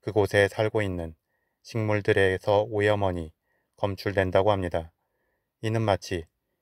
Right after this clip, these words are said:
최근의 미세 플라스틱 축적과 괴를 같이 한다고 할 수 있습니다. 즉, 우리가 실제 바닷물에서 검출되는 미세 플라스틱의 양보다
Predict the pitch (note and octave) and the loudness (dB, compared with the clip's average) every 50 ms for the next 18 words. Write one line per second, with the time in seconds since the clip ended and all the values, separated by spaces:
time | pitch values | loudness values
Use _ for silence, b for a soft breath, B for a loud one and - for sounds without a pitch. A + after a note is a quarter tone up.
0 | _ _ _ _ - - A2+ G2+ - G#2+ G2+ G#2 G#2 G2 - - G#2+ G#2 - A2 | _ _ _ _ -2 0 0 0 2 0 0 0 -2 -4 -4 -4 -4 -2 0 0
1 | A2 G#2 - - A2 A2 G#2+ G2 - - - A2 G2+ - - - - _ - - | 0 0 -2 -2 0 0 0 0 -4 -8 -10 -10 -10 -10 -14 -18 -18 _ -6 -6
2 | G#2+ - _ _ G2+ F2+ E2 D2+ - _ _ _ _ _ _ _ _ _ _ _ | -6 -6 _ _ -2 -2 -2 -4 -10 _ _ _ _ _ _ _ _ _ _ _
3 | - G#2+ G2+ G2 F#2 G2 G2 G2 - G2+ F#2+ - - - G#2 G2 G2 G#2 G2+ F#2 | 0 2 2 2 2 2 0 0 0 -2 -2 -2 -2 -2 -2 0 2 2 2 2
4 | G2+ G2+ F#2+ - - A2 G2 - A2+ G2+ F2+ E2 E2+ E2 - _ _ _ _ _ | 2 0 0 0 -4 -6 -4 -6 -8 -8 -6 -6 -8 -8 -10 _ _ _ _ _
5 | _ _ _ _ _ - - G2+ F2 E2 - _ _ _ _ _ _ _ _ _ | _ _ _ _ _ -6 -4 -4 -4 -4 -8 _ _ _ _ _ _ _ _ _
6 | _ - G#2+ G#2+ G#2+ - G#2 G2+ G2+ - - A#2 G#2 - - - G#2+ G#2 - - | _ 0 0 2 4 4 4 4 2 0 -4 -4 -6 -4 -2 0 0 0 0 -2
7 | G#2+ G#2 A2 G#2 G#2 G#2 G#2+ G#2 - A#2 G#2+ - - G#2+ G2 - A#2+ A2 G#2 G2+ | 0 0 0 0 0 0 0 0 0 -2 -2 -2 -4 -6 -6 -6 -4 -2 -2 -2
8 | F2+ F2 E2 D#2 - _ _ _ _ _ _ _ _ _ _ _ G#2 G#2 G#2 - | -2 -4 -6 -8 -12 _ _ _ _ _ _ _ _ _ _ _ -4 -4 -2 2
9 | A2 G#2 G2+ - - A2 G#2+ G#2 - - - - A2 A2 A2 G#2+ G#2 G2+ G#2 G#2 | 2 2 2 0 0 0 0 0 0 -4 -10 -6 -4 -2 0 2 2 2 2 0
10 | - G#2 F#2+ F2+ E2 D#2+ - | -2 -2 -2 -2 -4 -6 -8